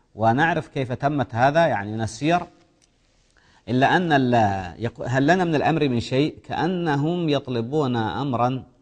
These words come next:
أمر قياد-، آه، أمر مؤثر،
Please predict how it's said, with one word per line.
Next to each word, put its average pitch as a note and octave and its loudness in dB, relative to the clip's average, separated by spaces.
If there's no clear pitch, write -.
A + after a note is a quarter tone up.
أمر C3 -2
قياد-، B2+ 4
آه، A#2+ -2
أمر C3+ 0
مؤثر، A#2 -4